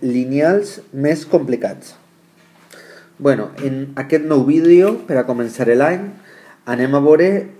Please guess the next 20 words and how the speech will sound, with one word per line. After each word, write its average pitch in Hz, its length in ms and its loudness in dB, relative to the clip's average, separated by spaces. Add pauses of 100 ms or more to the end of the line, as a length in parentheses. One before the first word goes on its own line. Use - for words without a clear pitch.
(180)
la 123 500 2
resolució 120 480 0
de 131 160 0
sistemes 120 400 -6
d'equacions, 143 560 -2
però 151 160 -2
en 139 80 2
aquest 139 320 0
cas 175 320 2
quan 139 160 -2
siguin 151 240 -6
una 151 80 0
miqueta 139 400 -2
més 143 160 -6
complicat 131 400 -2
que - 80 -4
els 147 160 0
que 127 140 0
hem 123 100 -10
fins, 139 400 -2